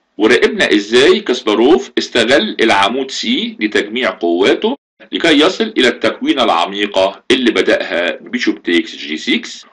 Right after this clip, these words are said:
وأرجو إنك تكون استفدت من هذا الفيديو، وإلى اللقاء مع رائعة أخرى من روائع كاسباروف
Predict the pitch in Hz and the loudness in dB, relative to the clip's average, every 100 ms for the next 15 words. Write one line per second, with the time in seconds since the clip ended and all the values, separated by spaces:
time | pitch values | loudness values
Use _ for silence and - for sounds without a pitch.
0 | _ - - - 220 175 131 - - 135 | _ 0 2 4 4 0 0 -6 -2 -2
1 | 247 - 123 110 - 123 - 92 90 101 | -2 -4 -4 -4 -2 -2 -2 -6 -4 -2
2 | - - 78 127 160 214 294 _ _ _ | -2 -4 -2 -4 -2 -6 -6 _ _ _
3 | _ - - 208 165 117 - 113 220 - | _ -2 4 4 4 2 4 4 4 0
4 | 113 107 107 101 139 123 - - - 95 | 0 2 4 4 4 4 2 0 -4 0
5 | 90 80 90 87 85 104 64 78 - 67 | 2 2 -2 0 2 4 4 2 -2 -10
6 | - 71 95 180 | -6 -2 2 2